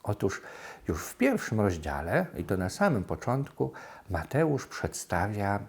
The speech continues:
e, rodowód Jezusa. Jest to genealogia, w której wymienia się bardzo dużo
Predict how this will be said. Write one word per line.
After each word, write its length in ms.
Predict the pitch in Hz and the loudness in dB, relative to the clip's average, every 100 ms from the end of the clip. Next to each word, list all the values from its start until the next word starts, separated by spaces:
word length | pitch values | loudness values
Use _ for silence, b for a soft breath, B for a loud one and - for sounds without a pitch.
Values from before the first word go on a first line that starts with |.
| - _ | -14 _
e, 300 | - 98 87 85 | -6 -4 -4 0
rodowód 680 | 110 110 107 104 82 85 - | 6 6 6 4 2 -4 -2
Jezusa. 480 | 87 92 85 - - - - B B B B B B | -2 -2 -6 -8 -10 -10 -18 B B B B B B
Jest 240 | 123 113 | 4 4
to 120 | - 92 | 2 4
genealogia, 960 | 92 123 123 87 82 104 147 139 120 | 6 6 6 2 2 4 4 4 2
w 80 | 107 | 2
której 240 | - 95 | 0 2
wymienia 440 | 87 87 87 85 78 | 2 2 2 2 0
się 160 | - | -2
bardzo 540 | 87 98 107 104 - 90 | 0 2 2 0 -4 -2
dużo 500 | 82 101 98 90 | 0 0 0 -2